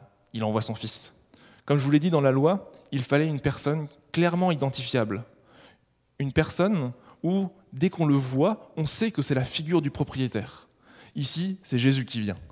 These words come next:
Et Jésus, dans les passages de Marc, il rappelle deux choses. Première chose, il rappelle, vous n'êtes que locataire. Autrement dit,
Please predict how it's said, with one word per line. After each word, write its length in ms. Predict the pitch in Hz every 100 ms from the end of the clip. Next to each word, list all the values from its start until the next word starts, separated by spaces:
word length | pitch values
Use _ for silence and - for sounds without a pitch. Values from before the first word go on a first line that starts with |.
| _ _ _ - - -
Et 80 |
Jésus, 340 | 131 156 170 202
dans 140 | 147
les 60 | 123
passages 280 | 135 131 127
de 60 |
Marc, 420 | 143 190 - - -
il 80 | 131
rappelle 340 | 127 147 131
deux 140 | 131 165
choses. 400 | - 123 98 107 - _ - - -
Première 340 | - 185 180 143
chose, 460 | 180 196 160 120 - _ - 107
il 80 | 131
rappelle, 480 | 123 120 139 143 131 - -
vous 100 | 117
n'êtes 200 | 117 117
que 120 | 127
locataire. 920 | 117 135 135 127 110 - - - - _ _
Autrement 360 | 135 - 135 123
dit, 360 | 127 214 -